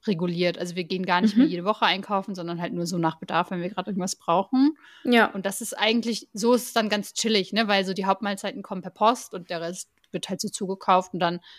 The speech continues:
Speaker 1: macht's mir auch
Speaker 2: Nice.
Speaker 1: keinen Bauchschmerzen einzukaufen. Aber,
Speaker 2: Mhm.
Speaker 1: ähm, ja, nee, eigentlich kauft mein Freund ein, aber manchmal, es ist wieder diese klassische Mental Load-Thematik, ne?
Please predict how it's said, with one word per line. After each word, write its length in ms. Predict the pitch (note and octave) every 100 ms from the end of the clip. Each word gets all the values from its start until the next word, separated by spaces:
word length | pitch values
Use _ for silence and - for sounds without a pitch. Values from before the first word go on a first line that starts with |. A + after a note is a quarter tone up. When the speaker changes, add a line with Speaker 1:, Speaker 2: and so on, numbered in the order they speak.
| - _ -
Speaker 1:
macht's 240 | G#3 -
mir 140 | A3 G3+
auch 40 |
Speaker 2:
Nice. 100 | F3+ -
Speaker 1:
keinen 440 | G3+ F#3+ F#3 F3+ E3+
Bauchschmerzen 600 | F3+ F#3+ - C4 C4 B3
einzukaufen. 800 | B3 B3 - B3 B3+ C4+ C4 C4+ - - - - -
Aber, 500 | G3+ G3 F#3+ F#3 C4+
Speaker 2:
Mhm. 60 | C4+
Speaker 1:
ähm, 680 | F#3 F3 E3+ E3+ E3+ E3+ E3+ - _ _
ja, 380 | - A3+ D#3+ F3 _ _ -
nee, 320 | F#3+ G#3+ G#3+
eigentlich 340 | F#3 G#3+ B3+
kauft 180 | - A3+
mein 140 | G#3+
Freund 300 | G3+ G3 A3+
ein, 180 | C#4 D4
aber 140 | A3 G#3
manchmal, 580 | G3+ A#3 - B3 B3 B3+ _ _ _ _ _ _ _ _ _ _ - - _ _ _ - D#3 D3 -
es 120 | -
ist 120 | -
wieder 140 | G#3 F#3+
diese 180 | F#3
klassische 400 | F3 G3+ G#3+ -
Mental 260 | G3 G3 G#3+
Load-Thematik, 880 | F#3+ F#3 - G3 - G#3 F#3 F#3 G3
ne? 200 | G3 A3